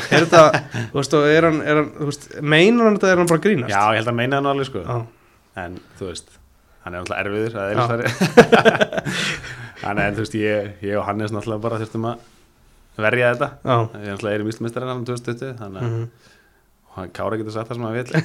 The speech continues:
Speaker 2: <laughs> hlustar enginn á það.
Speaker 1: En, þú veist, eru, þú veist, hugsið þið að, þú veist, þið hefðu alveg getað unnið bikarinn líka?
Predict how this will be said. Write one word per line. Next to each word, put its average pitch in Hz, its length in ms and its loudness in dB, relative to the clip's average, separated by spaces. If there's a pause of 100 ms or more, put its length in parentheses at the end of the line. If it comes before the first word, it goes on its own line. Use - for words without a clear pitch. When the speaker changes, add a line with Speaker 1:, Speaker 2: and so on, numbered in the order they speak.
(260)
Speaker 2:
<laughs> 101 420 -6
hlustar 107 240 -6
enginn 104 180 -8
á 98 60 -6
það. 117 360 -8 (260)
Speaker 1:
En, 147 120 2
þú 151 120 6
veist, - 200 -4
eru, 156 340 8
þú 156 120 6
veist, 151 200 0
hugsið 170 380 6
þið 175 160 10
að, 160 180 8 (120)
þú 147 180 -8
veist, 151 180 -4
þið 156 120 4
hefðu 170 160 6
alveg 156 120 -2
getað 156 200 -2
unnið 160 200 -2
bikarinn 160 280 0
líka? 127 180 -6